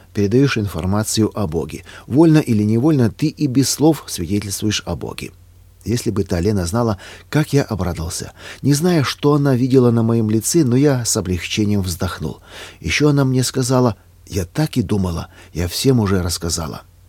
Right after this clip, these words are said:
Удивительная уверенность, но я рад, что это было так. И мне бы хотелось, чтобы и сегодня в моей жизни это было так, и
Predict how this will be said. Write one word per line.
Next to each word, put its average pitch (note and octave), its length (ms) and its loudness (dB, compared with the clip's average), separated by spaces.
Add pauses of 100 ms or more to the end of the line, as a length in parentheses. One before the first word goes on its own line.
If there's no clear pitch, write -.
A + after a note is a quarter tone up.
(160)
Удивительная F#2+ 720 -2
уверенность, F2 680 -8 (180)
но - 100 -4
я F3+ 160 4
рад, D3 220 0 (120)
что - 180 -2
это G#2 140 -2
было E2 220 -4
так. - 300 -12 (480)
И C3+ 80 4
мне F#3+ 180 6
бы F3+ 160 8
хотелось, D#3+ 480 4
чтобы C3 320 2
и - 20 4
сегодня A#2 600 2
в E2 80 -4
моей F#2 200 0
жизни D3 380 2 (200)
это D3 380 2
было G2 300 2
так, F2 440 -8
и C3 180 0